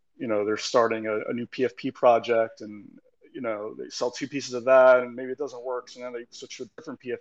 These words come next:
P project, and, and now they're trying to push that one, or, you know, just, uh, you know, a very unclear sort of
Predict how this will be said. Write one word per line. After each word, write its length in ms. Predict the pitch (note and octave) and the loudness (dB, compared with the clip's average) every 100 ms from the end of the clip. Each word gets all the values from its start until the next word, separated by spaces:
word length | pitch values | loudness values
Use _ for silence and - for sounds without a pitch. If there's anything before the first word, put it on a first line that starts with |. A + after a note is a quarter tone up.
| - | -12
P 100 | A2 | -16
project, 640 | - G#2 G2+ G2+ F#2+ G#2 _ | -8 -6 -6 -10 -12 -14 _
and, 140 | - - _ _ _ _ _ | -20 -20 _ _ _ _ _
and 100 | A#2 | -8
now 160 | A2 A2+ | -2 -2
they're 100 | A2 | -2
trying 220 | B2 A2+ | -4 -6
to 60 | A2+ | -8
push 280 | - A2+ | -10 -6
that 300 | E3+ D#3 C#3+ | 2 2 2
one, 460 | C3+ A#2 A2 G#2+ G#2+ | -4 -10 -10 -12 -14
or, 200 | G#2 G#2+ _ _ _ _ | -16 -18 _ _ _ _
you 100 | D3 | -6
know, 200 | C3+ A#2 | -4 -2
just, 320 | A#2 C#3 - | -6 -10 -14
uh, 200 | - - - | -18 -20 -12
you 120 | D#3 | -6
know, 260 | B2 A2 - _ _ _ _ _ _ _ _ _ - | -4 -6 -10 _ _ _ _ _ _ _ _ _ -10
a 40 | |
very 260 | C3 D3+ E3 | -2 0 0
unclear 760 | D#3 D3 C3+ - D3 C3+ B2+ A#2+ | 0 0 -2 -10 -6 -4 -2 -4
sort 280 | A#2+ - A#2+ | -8 -10 -6
of 160 | A#2+ | -6